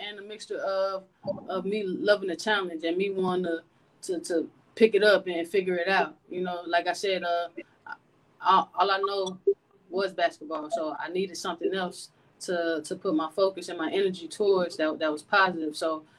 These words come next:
it wa-, I looked at it as a challenge, but then again, it was something new, and it wasn't basketball. So, uh, like, I w-, I would get frustrated because, like, in basketball, you take big steps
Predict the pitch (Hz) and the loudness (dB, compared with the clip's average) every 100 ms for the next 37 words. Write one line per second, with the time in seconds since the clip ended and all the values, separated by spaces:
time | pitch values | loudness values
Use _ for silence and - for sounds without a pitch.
0 | _ _ - 175 175 170 190 185 190 175 | _ _ -2 0 4 4 4 4 4 4
1 | - 370 - - 226 233 208 202 - - | 6 4 4 0 4 4 2 -2 -10 -18
2 | - 403 - 185 180 185 - 180 170 - | -6 -6 -2 -2 0 0 0 0 -4 -6
3 | 180 170 165 190 247 233 208 - _ - | -6 -4 -2 4 4 4 0 -8 _ -20
4 | _ _ 165 180 175 190 185 160 202 190 | _ _ -6 -4 2 2 2 2 2 4
5 | 190 151 147 - - 180 165 151 - - | 2 2 -4 -6 -8 -4 -2 -4 -6 -2
6 | 170 165 160 156 165 160 - _ - _ | 0 2 0 -2 0 -2 -4 _ -20 _
7 | - _ _ 156 170 147 170 180 180 - | -20 _ _ 0 0 0 -2 2 0 6
8 | 220 214 202 190 180 - 202 175 170 160 | 6 6 2 2 2 -2 -2 2 0 2
9 | 160 196 202 185 165 165 156 160 - 165 | 2 2 2 -2 0 0 2 -2 -8 -16
10 | 151 226 - - 170 - - | 0 2 2 -6 -10 -12 -16